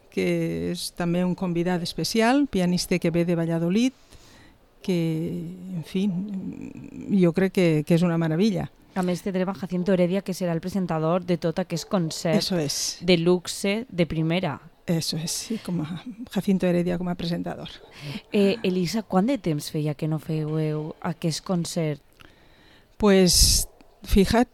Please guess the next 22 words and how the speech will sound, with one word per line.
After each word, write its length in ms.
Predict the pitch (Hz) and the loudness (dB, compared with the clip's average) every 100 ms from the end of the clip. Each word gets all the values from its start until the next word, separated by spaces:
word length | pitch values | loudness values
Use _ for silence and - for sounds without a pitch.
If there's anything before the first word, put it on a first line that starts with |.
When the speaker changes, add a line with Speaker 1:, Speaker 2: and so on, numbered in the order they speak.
| - | 2
Speaker 1:
ja 200 | 196 180 | 4 6
anem, 560 | 190 196 190 190 160 - - - 156 - | 6 6 4 2 -2 -6 -10 -12 -8 -2
no 160 | 180 | 2
sé, 280 | 165 208 247 - | 4 6 4 4
quasi 280 | 185 180 180 | 4 4 4
per 140 | 180 | 2
a 280 | 175 170 170 - | 4 4 4 4
tres 220 | 190 185 | 4 4
anys 300 | 190 226 185 | 6 4 4
de, 640 | 180 170 170 165 165 151 170 196 233 226 233 247 240 | 0 2 0 -2 -4 -6 -8 -10 -10 -10 -6 -6 2
que 120 | 196 | 4
va 100 | 185 190 | 6 6
tot 140 | 202 | 6
això 200 | 185 202 196 | 6 4 4
de, 300 | 185 185 180 185 | 4 2 0 -2
de 140 | 214 202 | 0 2
la 140 | 190 | 2
pandèmia, 560 | 185 180 202 214 233 285 - - - - _ | 2 4 6 6 6 2 -2 -20 -20 -20 _
pues, 1000 | - 208 196 - - - - - - - - - | -4 0 0 0 -2 -4 -4 -4 -4 -8 -10 0
tot 120 | 196 | 2
eixe 200 | 175 170 | 4 2
temps, 520 | - 254 - - - | 2 2 0 -6 -10